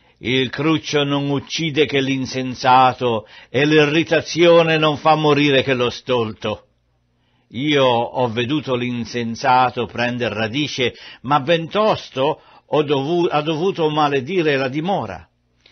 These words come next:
I suoi figli van privi di soccorso, sono oppressi alla porta e non c'è chi li difenda. L'affamato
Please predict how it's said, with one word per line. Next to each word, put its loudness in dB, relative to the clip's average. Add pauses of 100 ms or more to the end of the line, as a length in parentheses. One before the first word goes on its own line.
(300)
I -4
suoi -2
figli -4
van -2
privi -4
di -8
soccorso, -4 (360)
sono -4
oppressi -6
alla 2
porta 2
e 2
non -2
c'è 0
chi -8
li -2
difenda. -6 (1040)
L'affamato -2